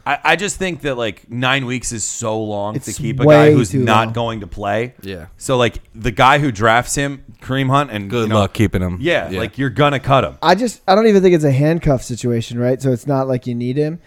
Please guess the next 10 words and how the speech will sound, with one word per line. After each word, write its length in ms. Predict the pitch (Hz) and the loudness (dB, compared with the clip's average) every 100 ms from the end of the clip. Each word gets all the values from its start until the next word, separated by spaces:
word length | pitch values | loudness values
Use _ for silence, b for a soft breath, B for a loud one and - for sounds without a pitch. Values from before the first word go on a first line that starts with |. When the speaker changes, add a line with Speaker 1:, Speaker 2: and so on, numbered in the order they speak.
| _ - | _ -6
Speaker 2:
It's 240 | 135 - | -6 -2
just 240 | 160 147 | 0 2
a 240 | 147 131 117 - 127 135 131 120 | 2 0 -2 -4 -2 -2 0 0
cannibalization 680 | 120 120 120 127 - 117 110 | -2 -2 0 -2 -4 -8 -8
situation 560 | 117 - 110 107 - | -12 -10 -10 -10 -10
that's 140 | 110 - | -12 -10
gonna 180 | 117 107 | -10 -12
start. 380 | - 117 113 - | -10 -8 -8 -2
Speaker 1:
Right. 260 | 113 98 - | 0 0 -4
Speaker 2:
So 340 | - 135 131 | 0 2 2